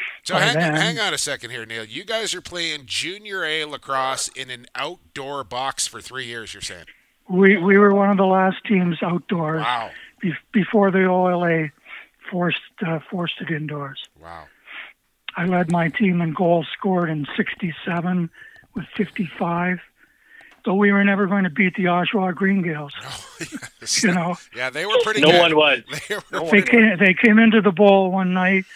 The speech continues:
Speaker 2: and in sixty-seven, Gaylord Paulus, who I had to take face-offs against,
Speaker 1: <laughs>
Speaker 2: scored ten goals.
Speaker 1: <laughs> Amazing.
Speaker 3: Was he,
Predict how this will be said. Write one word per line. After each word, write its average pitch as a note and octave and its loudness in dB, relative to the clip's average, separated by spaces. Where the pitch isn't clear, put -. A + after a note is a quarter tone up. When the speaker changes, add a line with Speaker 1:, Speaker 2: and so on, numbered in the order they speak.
Speaker 2:
and D#3+ -6
in D#3+ -6
sixty-seven, F#3 -2
Gaylord F3+ -2
Paulus, E3+ -2
who F3+ -6
I E3 -6
had F3 -6
to E3+ -12
take E3+ -10
face-offs F#3 -4
against, D#3 -14
Speaker 1:
<laughs> - -18
Speaker 2:
scored F#3+ -4
ten G3 -2
goals. D#3+ -4
Speaker 1:
<laughs> - -20
Amazing. - -12
Speaker 3:
Was D3+ 0
he, A3 -2